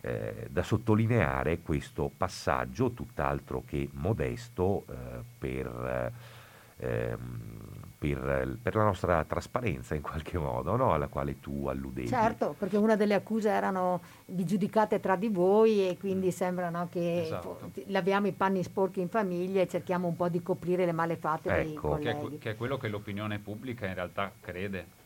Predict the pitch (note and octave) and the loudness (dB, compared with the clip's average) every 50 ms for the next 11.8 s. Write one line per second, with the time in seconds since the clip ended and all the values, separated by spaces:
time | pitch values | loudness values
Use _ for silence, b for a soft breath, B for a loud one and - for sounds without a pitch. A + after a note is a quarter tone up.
0 | - - F#2 F#2 F2+ - G#2+ - - F#2 F#2 F2 E2 F2 - F#2 F#2 G2+ G#2+ G#2 | -16 -12 -10 -8 -8 -8 -8 -8 -8 -6 -6 -6 -6 -8 -10 -6 -4 0 0 0
1 | F#2+ F2+ F2 - A2+ F2 D#2 E2 E2+ E2+ D#2 D2+ E2+ F#2+ F#2+ G2 G#2 A2+ A#2 F2+ | 0 0 0 2 4 4 4 2 0 0 0 0 0 2 2 4 4 4 4 4
2 | E2+ G#2+ G2 F#2+ G2 A2 A#2+ B2 B2+ A#2+ A2 - D#2+ D#2 C#2+ D2 D2 D2+ D2+ C#2+ | 4 4 6 6 6 6 6 6 4 4 2 2 2 2 2 4 4 4 4 2
3 | D2 C#2 - - - E2+ D#2 C#2+ D2+ D#2 - A2+ A2 F#2 D2+ C#2 B1+ - - - | 2 0 -2 -4 -4 -4 -2 -2 -2 0 2 2 4 4 4 2 0 -4 -6 -8
4 | - C2+ C#2 - - G2 D#2 C#2 C#2 E2 F2 G#2 F#2+ D#2 D2 C2+ C2+ B1+ - B1+ | -6 -4 -4 -2 0 0 2 2 2 2 4 2 2 2 0 -2 -2 -6 -6 -6
5 | B1 C2+ G2+ A2 G2 D#2+ - - - - - B1+ B1+ - C3 - - - - - | 0 2 4 4 4 2 0 -4 -8 -8 -8 -8 -8 -8 -8 -10 -10 -8 -4 0
6 | C#2+ C#2 D2+ D#2 D2+ - C#2 C2+ A#1+ A#1 D2+ E2 D#2 - - D#2 C#2+ - C#2 B1+ | 2 2 2 2 0 -2 -4 -4 -2 0 0 0 0 0 -2 -6 -4 -4 -6 -8
7 | - - D#2 C#2+ C#2 C#2 C#2 - - D2 - - D#2 D2+ D2 C2+ C2 B1+ - - | -6 -4 -2 -2 -2 -2 -4 -6 -8 -6 -4 0 0 0 2 0 -2 -6 -8 -10
8 | B1+ - C2+ C#2 D#2+ F#2+ G#2+ A#2+ A#2+ A2 - B B B B B B B B B | -10 -8 -6 -4 -2 0 2 2 2 2 2 B B B B B B B B B
9 | B B B B B B B B B B - - - - - - B1+ D2 - - | B B B B B B B B B B -10 -10 -8 -6 -6 -4 -4 -6 -4 -6
10 | D2+ - D#2+ D2+ - D2+ C#2+ C#2 C#2 D2 D2 D#2 D#2+ D#2+ D2+ - D#2+ D2 - - | -4 -4 -4 -2 -2 -4 -2 -2 0 0 0 0 0 -2 -2 -2 -4 -4 -4 -6
11 | - - - - D#2 D2+ D2 D2+ D2 D2+ D2 C#2+ D2 D2+ D2 C#2+ | -8 -8 -6 -2 -2 0 0 0 0 0 0 0 0 0 0 -2